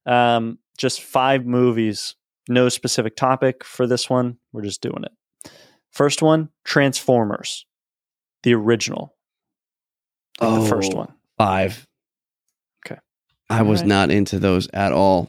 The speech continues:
Speaker 2: Yeah, easy five for me.
Speaker 1: All right. Saving Private Ryan.
Speaker 2: Are we talking, like, are we talking, like, movies that I like the most or, like, just good films? 'Cause there's films that, like, are just,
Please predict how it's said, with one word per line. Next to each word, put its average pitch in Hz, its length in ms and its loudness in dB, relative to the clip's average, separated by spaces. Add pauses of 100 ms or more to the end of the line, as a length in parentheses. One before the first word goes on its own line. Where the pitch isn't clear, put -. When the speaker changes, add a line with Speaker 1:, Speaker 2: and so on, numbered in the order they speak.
(100)
Speaker 2:
Yeah, 101 200 0
easy 98 280 0
five 87 320 -6
for 80 100 -6
me. 90 300 0 (520)
Speaker 1:
All 110 80 -8
right. 107 160 -10 (380)
Saving 143 460 2
Private 123 320 0
Ryan. 107 500 -6 (2000)
Speaker 2:
Are 131 60 4
we 156 100 4
talking, 160 460 0
like, 104 400 0 (1800)
are 127 80 2
we 147 80 4
talking, 175 320 0
like, 107 260 0
movies 120 400 4
that 107 220 -2
I 107 540 0 (480)
like 110 320 0
the 170 100 2
most 180 300 2
or, 110 140 0
like, 92 200 0
just - 320 -10
good 98 220 2
films? 76 340 -6
'Cause 107 160 -6
there's 151 160 0
films 139 320 2
that, 107 80 0
like, 92 280 -2 (420)
are 110 60 2
just, - 300 -2